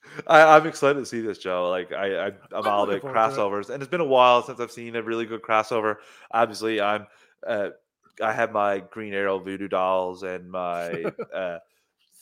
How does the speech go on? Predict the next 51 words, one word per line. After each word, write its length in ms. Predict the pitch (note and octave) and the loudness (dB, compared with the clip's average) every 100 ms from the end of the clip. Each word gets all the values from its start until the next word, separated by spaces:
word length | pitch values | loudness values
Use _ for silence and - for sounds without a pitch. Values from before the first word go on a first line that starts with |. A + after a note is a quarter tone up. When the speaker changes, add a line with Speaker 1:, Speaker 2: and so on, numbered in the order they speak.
| _ | _
Speaker 1:
fingers 420 | - B2+ A2+ G2+ | -6 -6 -4 -6
and 100 | G2+ | -8
toes 280 | - G#2 G2+ - | -4 -2 -2 -2
crossed 400 | G2 F#2+ F#2+ F#2+ | 0 0 -2 -10
and 200 | F2 F2 | -12 -10
wishbones 600 | G#2 - G2 F#2+ F#2 F2+ | -10 -6 -6 -6 -10 -12
and 60 | |
everything 420 | F2+ F#2 F#2+ F2 - | -12 -10 -12 -14 -10
for 380 | F2 F2 E2+ E2 | -6 -4 -4 -4
an 180 | E2+ E2+ | -6 -8
appearance 480 | - G2 F2+ - | -12 -10 -10 -10
in 80 | F2 | -18
the 60 | E2 | -10
final 360 | F#2 F2+ F2 | -4 -2 -4
season 320 | D#2+ F2 E2 C#2+ | -8 -14 -14 -18
of 80 | |
Flash, 440 | - B2+ B2 G2 F#2+ - _ _ _ _ _ _ | 0 4 6 4 2 -10 _ _ _ _ _ _
because 320 | A#2+ A#2+ G2 | -8 -4 -2
I 80 | F2+ | -2
love 240 | F2 E2+ - | -4 -6 -6
crossovers 420 | F2 E2+ F2 D#2+ | -8 -6 -8 -8
like 140 | E2 | -8
that. 200 | F2 F2 | -4 -4
Tho-, 160 | F#2+ F2+ | -4 -6
that's 240 | F#2 A2 | -6 -8
Speaker 2:
Yeah. 80 | C#3 | -8
Speaker 1:
one 120 | G#2 | -10
of 60 | E2+ | -10
the 40 | |
things 200 | F2+ F2 | -14 -8
I 60 | F2 | -6
really 320 | F2 F2+ F2 | -6 -6 -6
enjoyed 260 | F2 F2 E2+ | -6 -6 -6
about 140 | D#2+ | -10
D 100 | F#2 | -12
C 160 | F2 F2+ | -14 -16
C 120 | - | -6
W 320 | F2 E2+ F2+ | -6 -4 -6
in 60 | F2 | -6
the 60 | E2 | -4
early 260 | F2 F#2 | -2 -2
years 360 | F2 F2+ F2 - _ | -4 -2 -4 -6 _
going 220 | F#2 F2+ | -10 -6
forward, 240 | F#2+ F2+ F2 | -2 -2 -2
were 140 | E2+ - | -8 -6
all 160 | F2+ F2 | -6 -6
the 60 | F2 | -6
cool 260 | - F2+ - | -6 -6 0
crossovers 520 | F2 - F#2+ F#2 - | -2 0 -4 -4 -4
that 240 | E2+ - | -4 -4
were, 300 | F2+ E2+ E2 | -6 -6 -8